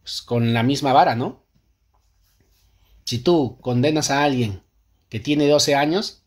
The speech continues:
pues, no te importará que alguien te condene a ti teniendo doce años también, por las cosas que has hecho. Alancito, ¿estás diciendo que tener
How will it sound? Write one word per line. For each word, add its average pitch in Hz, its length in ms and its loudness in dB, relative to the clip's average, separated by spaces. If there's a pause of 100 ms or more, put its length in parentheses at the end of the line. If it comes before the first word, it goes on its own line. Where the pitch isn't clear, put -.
pues, - 300 -16 (580)
no 131 140 -2
te 156 80 2
importará 143 520 4
que 147 120 0
alguien 139 260 -2
te 131 100 -2
condene 127 340 -2
a 127 80 -4
ti 185 320 -8 (160)
teniendo 117 380 -2
doce 107 280 -4
años 143 260 0
también, 120 520 -4 (340)
por 101 140 -12
las 101 140 -8
cosas 123 220 -4
que 120 80 -4
has 117 100 0
hecho. 127 320 -4
Alancito, 143 320 -4
¿estás 185 200 -2
diciendo 202 300 -2
que 196 160 0
tener 196 400 0